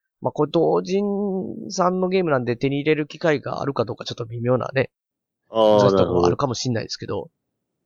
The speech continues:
Speaker 2: ほど。ほうほうほう。
Speaker 1: それはちょっと調べていただいて、ガーデンゲームズさんのアムステルダムの運河っていうゲームです。で、あとやったのがね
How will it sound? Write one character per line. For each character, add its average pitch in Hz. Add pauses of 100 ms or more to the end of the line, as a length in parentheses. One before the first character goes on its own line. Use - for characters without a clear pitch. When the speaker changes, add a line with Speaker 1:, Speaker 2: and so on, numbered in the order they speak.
(180)
Speaker 2:
ほ 104
ど。 -
ほ -
う 92
ほ 87
う -
ほ -
う。 -
Speaker 1:
そ 139
れ 160
は 156
ち 143
ょ -
っ -
と 90
調 -
べ 113
て 110
い 113
た 120
だ 113
い 113
て、 -
ガ 131
ー -
デ 123
ン 120
ゲ 123
ー 117
ム 110
ズ 104
さ 107
ん 117
の 175 (420)
ア 123
ム 135
ス -
テ 123
ル 123
ダ 131
ム 127
の 180
運 135
河 -
っ -
て -
い -
う - (720)
ゲ -
ー -
ム -
で -
す。 - (500)
で、 190 (560)
あ -
と -
や 233
っ -
た 151
の 113
が 110
ね -